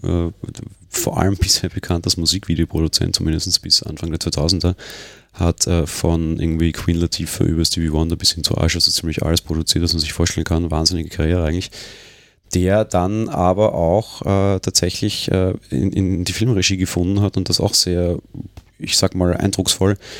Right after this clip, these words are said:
Abgesehen davon, dass er den ersten Teil dieses, dieser Filmreihe jetzt gemacht hat, war er zum Beispiel auch verantwortlich für Die Tränen der Sonne, King Arthur oder Die glorreichen Sieben. Alles keine so schlechten Dinge.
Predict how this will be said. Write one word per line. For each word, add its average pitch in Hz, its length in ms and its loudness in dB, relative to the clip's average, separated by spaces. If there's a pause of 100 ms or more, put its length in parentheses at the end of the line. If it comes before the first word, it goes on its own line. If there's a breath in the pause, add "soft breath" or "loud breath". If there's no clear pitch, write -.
(440 loud breath)
Abgesehen 104 420 2
davon, 101 280 2
dass 95 140 0
er 101 60 4
den 87 80 2
ersten 95 260 0
Teil 92 200 2
dieses, 90 260 0
dieser 90 180 0
Filmreihe 92 420 2
jetzt 92 160 0
gemacht 90 340 0
hat, - 100 -4
war 87 100 4
er 87 100 0
zum - 120 -2
Beispiel - 200 2
auch 90 60 2
verantwortlich - 560 0
für - 140 -2
Die 92 80 2
Tränen 90 320 2
der 95 80 0
Sonne, 92 360 2
King 90 220 0
Arthur 85 360 2
oder 90 100 2
Die - 60 -2
glorreichen 85 420 0
Sieben. 110 320 -2 (640 loud breath)
Alles 82 340 2
keine 85 320 2
so 85 240 -2
schlechten 85 400 -2
Dinge. 90 340 0